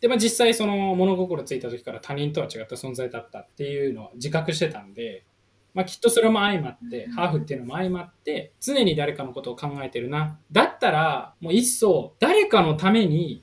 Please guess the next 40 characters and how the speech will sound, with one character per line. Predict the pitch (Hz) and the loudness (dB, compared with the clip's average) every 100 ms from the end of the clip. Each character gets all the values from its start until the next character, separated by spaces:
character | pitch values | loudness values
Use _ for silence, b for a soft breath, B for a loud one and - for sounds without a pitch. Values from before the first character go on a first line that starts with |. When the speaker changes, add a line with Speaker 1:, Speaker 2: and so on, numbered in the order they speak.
| _ | _
Speaker 1:
尽 | - - | -6 -2
く | 277 | 2
し | - | 2
て | |
み | 151 | 2
よ | 131 | -2
う | 123 | -8
と | 113 | -14
思 | 117 | -16
っ | |
て。 | _ - _ | _ -20 _
Speaker 2:
う | 254 | -14
ん。 | 262 269 | -12 -4
Speaker 1:
誰 | 233 277 | 0 0
か | 262 | 0
の | 240 208 | 0 2
た | 220 | 2
め | 226 | 2
に | 220 247 139 - - | 2 0 -2 -6 -2
い | 156 | 0
ろ | |
ん | 160 | 0
な | 156 | 2
行 | 165 | 4
動 | 160 156 | 4 4
し | |
て | 165 | 0
み | 156 | -4
た | 143 | -2
り、 | 123 | -4
ア | 151 | -4
ク | |
シ | 160 | -2
ョ | |
ン | 151 | -2
し | |
て | 180 | 0
み | 180 | 0
た | 175 | 0
り | 127 123 | -2 -6